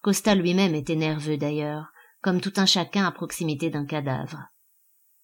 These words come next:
Où est le patron ? » demanda Costa à l'un des types qui le regardait. «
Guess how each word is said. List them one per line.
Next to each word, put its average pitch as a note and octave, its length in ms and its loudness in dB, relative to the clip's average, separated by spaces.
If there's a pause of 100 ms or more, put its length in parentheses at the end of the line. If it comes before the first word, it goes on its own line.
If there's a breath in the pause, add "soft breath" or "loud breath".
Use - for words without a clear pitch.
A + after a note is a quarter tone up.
(160)
Où A3 100 6
est G#3+ 80 8
le G#3+ 120 4
patron ? » G#3+ 520 0 (280)
demanda F3 360 2
Costa E3 400 -2
à D#3+ 60 4
l'un D#3 140 0
des D3+ 160 -4
types D#3 240 -8
qui E3 140 -6
le D3+ 100 -4
regardait. « D3 640 -4